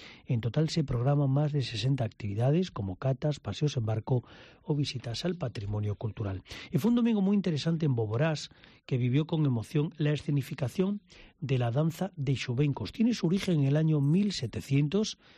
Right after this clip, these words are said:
Es un baile ancestral que se celebra cada cuatro años, por lo que había mucha expectación, con atuendos mayoritariamente en blancos, por ello es una de las danzas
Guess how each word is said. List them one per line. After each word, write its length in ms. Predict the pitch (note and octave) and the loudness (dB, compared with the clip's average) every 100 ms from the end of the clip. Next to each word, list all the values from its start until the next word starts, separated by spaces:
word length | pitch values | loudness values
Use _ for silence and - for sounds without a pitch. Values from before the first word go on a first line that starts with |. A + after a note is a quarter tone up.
| - _ | -20 _
Es 140 | - - | -12 -6
un 240 | A2+ G2+ | -4 -2
baile 300 | A2+ C#3+ C#3 | 0 2 2
ancestral 600 | A#2 - G#2+ - D#3+ F3+ | -2 -6 -6 -2 0 0
que 140 | E3 | -4
se 100 | G#2+ | -6
celebra 400 | G#2+ A2+ A#2+ C3 | -6 -2 0 0
cada 260 | C3 A2 G#2 | -2 -4 -4
cuatro 420 | - D#3 C#3+ G#2+ | -2 -2 0 -2
años, 320 | A2 B2+ B2+ - - - - - | 0 2 0 -6 -20 -20 -20 -10
por 180 | G#2+ | -4
lo 120 | A#2 F3 | 0 0
que 220 | F#3 G#3 | -2 -8
había 380 | - A2 B2 D3 - | -8 -2 -2 -2 -4
mucha 460 | C#3+ B2+ - D3 - - - - - | -2 -2 -4 -6 -6 -18 -20 -20 -4
expectación, 1000 | C#3+ A2 - B2+ G#2 G#2+ - G#3 D3 - - _ _ _ _ _ | -2 -2 -4 -8 -8 -10 -2 -2 -2 -6 -20 _ _ _ _ _
con 340 | A#2 A2+ B2 - | -6 -4 -6 -8
atuendos 760 | B2 - C#3 D3+ F3 A3 - - _ _ _ _ - - | -10 0 2 4 2 0 -6 -16 _ _ _ _ -20 -10
mayoritariamente 800 | G2 F#2+ G2+ F#2+ C3+ A2+ G2+ G2 | -6 -6 -6 -2 0 0 -2 -6
en 60 | F#2+ | -4
blancos, 420 | G2+ G#2+ F#3 - | -4 -4 -6 -8
por 180 | - G2 | -8 -4
ello 160 | G#2+ | -4
es 140 | G2+ A2 | -4 -2
una 100 | G2 | -2
de 60 | |
las 200 | F#2+ F2 | -2 -2
danzas 520 | - C3 C#3+ C#3 B2 | 0 2 2 0 -4